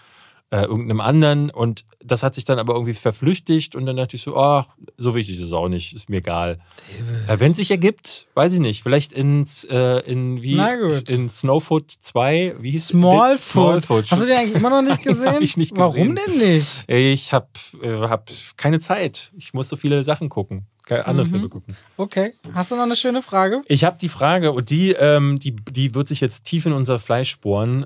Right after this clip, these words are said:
Speaker 2: Ja.
Speaker 1: Ähm,
Speaker 2: Habt
Speaker 1: habt
Speaker 2: ihr
Speaker 1: ihr
Speaker 2: Angst, in der Irrelevanz zu versinken?
Speaker 1: Ja, hast du die auch?
Speaker 2: <laughs> Ja,
Speaker 1: Habt
Speaker 2: die
Speaker 1: ihr Angst in der Irrelevanz? Die fand ich, die fand ich schön, weil, ähm, die ist konfrontat-, konfrontativ und man hat das Gefühl, man kann auch auf jeden Fall was dazu sagen.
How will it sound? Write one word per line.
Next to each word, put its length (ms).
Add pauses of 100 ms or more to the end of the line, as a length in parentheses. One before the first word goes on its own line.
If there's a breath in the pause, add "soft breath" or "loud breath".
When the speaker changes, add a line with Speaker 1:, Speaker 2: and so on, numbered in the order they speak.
Speaker 2:
Ja. 140
Speaker 1:
Ähm, 220
Speaker 2:
Habt 100
Speaker 1:
habt 180
Speaker 2:
ihr 120
Speaker 1:
ihr 100
Speaker 2:
Angst, 320
in 80
der 120
Irrelevanz 540
zu 100
versinken? 300
Speaker 1:
Ja, 300 (180)
hast 160
du 60
die 80
auch? 240
Speaker 2:
<laughs> 120
Ja, 180
Speaker 1:
Habt 100
Speaker 2:
die 80
Speaker 1:
ihr 140
Angst 200
in 60
der 100
Irrelevanz? 400
Die 200
fand 180
ich, 160
die 140
fand 160
ich 100
schön, 440
weil, 380
ähm, 380 (460 soft breath)
die 100
ist 140
konfrontat-, 640 (160)
konfrontativ 840
und 140
man 140
hat 140
das 120
Gefühl, 340
man 140
kann 140
auch 120
auf 140
jeden 160
Fall 180
was 140
dazu 260
sagen. 460